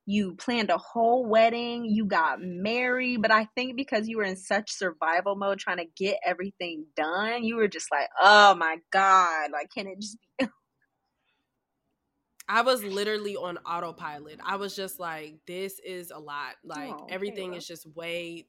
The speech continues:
Speaker 2: too much."
Speaker 1: Yeah.
Speaker 2: Like, I didn't have capacity for really much of anything but to survive. I was
Speaker 1: Yeah.
Speaker 2: like, "Just make it out alive out of everything that you have to do." And I think that a lot of the things like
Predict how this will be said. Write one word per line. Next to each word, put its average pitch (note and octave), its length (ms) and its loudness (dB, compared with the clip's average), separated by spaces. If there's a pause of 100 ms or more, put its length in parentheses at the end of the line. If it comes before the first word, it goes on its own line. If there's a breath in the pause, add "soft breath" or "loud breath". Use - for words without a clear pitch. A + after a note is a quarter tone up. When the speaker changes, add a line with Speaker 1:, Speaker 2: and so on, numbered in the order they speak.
(220)
Speaker 2:
too A#3+ 220 -8
much." E3 440 -10
Speaker 1:
Yeah. - 0 -
Speaker 2:
Like, D3+ 420 -8 (540 soft breath)
I G#3+ 120 6
didn't A3 300 0
have F#3 340 0
capacity E3+ 680 -10
for E3+ 220 -8
really F#3+ 340 -6
much E3+ 280 -10
of D3+ 140 -14
anything F3 540 -10
but E3 240 -12 (160)
to E3+ 220 -12
survive. D3+ 600 -6
I D#3 60 -8
was - 140 -10
Speaker 1:
Yeah. - 20 -12
Speaker 2:
like, D3+ 280 -14 (440)
"Just D#3+ 280 -10
make G3+ 200 -4
it A#3 60 -2
out B3 120 2
alive C#4+ 540 6
out F#3+ 180 4
of F#3+ 100 -4
everything B3+ 400 -4
that B3+ 160 -12
you C#4+ 60 -10
have C4 180 -4
to B3 80 -16
do." C4 260 -10 (400 loud breath)
And B3 120 4
I B3+ 100 8
think D4+ 220 -6
that - 100 -4
a A#3 60 -2
lot F#3+ 280 0
of A3+ 80 -8
the G3+ 100 -6
things F#3 460 -8
like F3+ 420 0